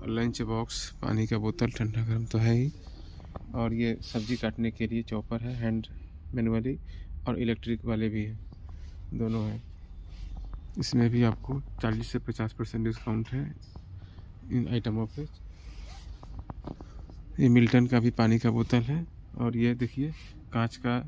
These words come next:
बोतल है, इसमें आप कुछ सामान रख करके यहाँ से बंद कर सकते हैं, बिल्कुल बंद हो जाएगा। ये lunch box है, बहुत ही बढ़िया quality का है,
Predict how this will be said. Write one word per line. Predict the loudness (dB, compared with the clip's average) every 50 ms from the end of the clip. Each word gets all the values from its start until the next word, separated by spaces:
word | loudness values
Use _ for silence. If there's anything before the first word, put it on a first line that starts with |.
| -8 -14 -16 -16 -14 -14 -14 -14 -14 -14 -14 -14 -14 -14 -16 -16 -16 -16 -16 -14 -14 -14 -14 -14 -12 -6 -2
बोतल | 2 2 4 4 4 4 2
है, | 2 2 0 -2 -4 -8 -14 -16 -8 -4
इसमें | -4 0 4 6 6 6
आप | 6 4 2 0
कुछ | -2 0
सामान | 2 2 2 4 4 4
रख | 2 2
करके | 0 -2 -2 0 0 0
यहाँ | 2 2
से | 0 0
बंद | 2 4 4 4 4 2
कर | 0 -2
सकते | -2 -4 -6 -6 -6 -6
हैं, | -4 -4
बिल्कुल | -4 -2 -2 0 0
बंद | 2 2 0 2
हो | 2 2
जाएगा। | 2 0 0 -2 -6 -8 -6 -2 0 0 0 0 -2 -8 -14 -14 -14 -14 -14 -14 -14 -16 -16 -16 -16 -14 -14 -14 -14 -16 -16 -16 -16 -16 -16 -16 -16 -16 -16 -14 -14 -14 -14 -14 -14 -14 -14 -14 -14 -14 -14 -14 -14 -14 -16 -14 -12 -12 -12 -10 -12 -2 2 4
ये | 6
lunch | 8 8 8 6 6 6
box | 6 6 4 4 4 2 0
है, | 2
बहुत | 2 2 2 2 2
ही | 2
बढ़िया | 2 4 4 4 4 4
quality | 4 4 4 4 4 4 4 4
का | 4 4 4
है, | 4 4 2